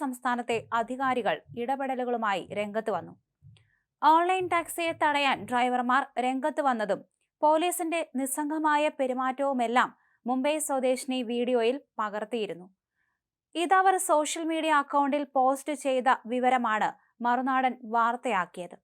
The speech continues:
ഇതോടെ സംഭവത്തിൽ വീഴ്ച പറ്റിയവർക്കെതിരെ നടപടികളെത്തി. ടൂറിസം മന്ത്രി പി എ മുഹമ്മദ് റിയാസ് ഇടപെട്ടതോടെ അടിയന്തരമായി നടപടികൾ എടുക്കുകയും ചെയ്തു.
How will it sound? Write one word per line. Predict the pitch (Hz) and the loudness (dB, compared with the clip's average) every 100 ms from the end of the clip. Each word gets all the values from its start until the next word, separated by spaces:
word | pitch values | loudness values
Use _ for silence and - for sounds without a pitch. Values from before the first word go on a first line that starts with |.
| _ _ _ 233 | _ _ _ -4
ഇതോടെ | 240 240 269 262 | 2 4 2 2
സംഭവത്തിൽ | 277 254 294 302 311 302 - _ - 262 | 0 0 -2 -2 -2 -4 -8 _ -8 -4
വീഴ്ച | 320 330 392 | -2 -2 -2
പറ്റിയവർക്കെതിരെ | 339 302 302 294 277 277 254 220 - _ 247 | -2 -2 -2 -2 -2 0 2 0 -2 _ -4
നടപടികളെത്തി. | 247 254 262 277 233 180 170 - _ _ _ _ | 0 0 0 0 0 -2 -6 -14 _ _ _ _
ടൂറിസം | 311 330 349 - 311 | 0 2 0 0 0
മന്ത്രി | 294 269 277 277 | 0 0 -4 -2
പി | 269 262 | 0 2
എ | 247 | 0
മുഹമ്മദ് | 254 269 277 277 | -2 0 -2 0
റിയാസ് | 277 285 311 - - | 0 0 0 -4 -4
ഇടപെട്ടതോടെ | 254 262 254 247 240 226 190 - _ - 226 | -2 0 -2 0 2 4 2 -2 _ -2 2
അടിയന്തരമായി | 247 269 269 277 254 240 196 - 220 | 2 0 -2 0 2 4 2 -2 -4
നടപടികൾ | 226 233 240 247 277 - _ 233 | -2 -2 -2 -2 -2 -4 _ -2
എടുക്കുകയും | 233 240 226 180 165 175 | 0 0 0 -2 -4 -6
ചെയ്തു. | 190 180 | -6 -6